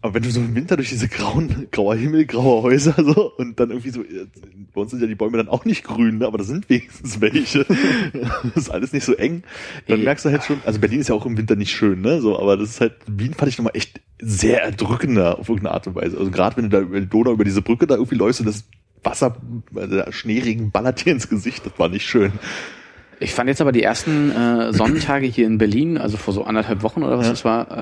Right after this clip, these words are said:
Speaker 2: äh, auch immer noch ziemlich deprimierend, weil du halt lang gegangen bist und halt die Bäume überhaupt nicht
Speaker 1: Ja.
Speaker 2: geblüht haben. Dann gehst du da lang und es scheint zwar die Sonne, aber du guckst halt so kahle Äste an.
Speaker 1: Ja.
Speaker 2: Das macht,
Speaker 1: Das hat
Speaker 2: macht
Speaker 1: eigentlich was
Speaker 2: totalen
Speaker 1: von
Speaker 2: Unterschied, was jetzt einfach diese leichten
Speaker 1: Ja.
Speaker 2: ersten Blüten, die da sind.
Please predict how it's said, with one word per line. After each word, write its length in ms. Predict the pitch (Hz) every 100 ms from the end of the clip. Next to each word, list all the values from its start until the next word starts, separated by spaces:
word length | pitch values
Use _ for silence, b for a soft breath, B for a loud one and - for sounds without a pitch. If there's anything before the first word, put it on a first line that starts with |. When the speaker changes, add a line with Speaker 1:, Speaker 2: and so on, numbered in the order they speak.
| -
Speaker 2:
äh, 20 | - _
auch 260 | - 151 - _ -
immer 160 | - 139
noch 140 | 165
ziemlich 260 | - 143 135
deprimierend, 560 | 123 - 127 120 147 113
weil 120 | 101
du 60 |
halt 100 | 101
lang 160 | 101 107
gegangen 320 | 110 113 110
bist 120 | 104
und 140 | 104 104
halt 100 | 101
die 60 | 104
Bäume 440 | 98 110 170 131
überhaupt 480 | 113 110 107 113 -
nicht 120 | 110
Speaker 1:
Ja. 100 | 113
Speaker 2:
geblüht 280 | 107 110 -
haben. 240 | 101 110
Dann 180 | 104 101
gehst 220 | 107 104
du 40 | 131
da 40 |
lang 200 | 110 127
und 100 | 127 B B B
es 140 | 107 -
scheint 260 | 113 131
zwar 160 | - 170
die 80 | 123
Sonne, 280 | 104 127 165
aber 120 | 113
du 80 | 127
guckst 240 | 135 -
halt 120 | 117
so 100 | 113
kahle 360 | 110 107 104 98
Äste 280 | - - -
an. 240 | 107 131 208
Speaker 1:
Ja. 180 | 104 107
Speaker 2:
Das 260 | 110 -
macht, 120 | 113 113
Speaker 1:
Das 80 |
hat 60 | 107
Speaker 2:
macht 100 | 120
Speaker 1:
eigentlich 120 | 120 120
was 60 | 101
Speaker 2:
totalen 120 | 135
Speaker 1:
von 40 | 135
Speaker 2:
Unterschied, 320 | 143 143 147 127
was 180 | 117 -
jetzt 300 | 135 156 -
einfach 300 | 113 110 107 - - B B -
diese 160 | 110
leichten 300 | 107 117 117
Speaker 1:
Ja. 60 | 117
Speaker 2:
ersten 340 | 120 131 120
Blüten, 500 | 104 107 104 110 113
die 120 | 110 113
da 180 | 113
sind. 260 | 110 120 127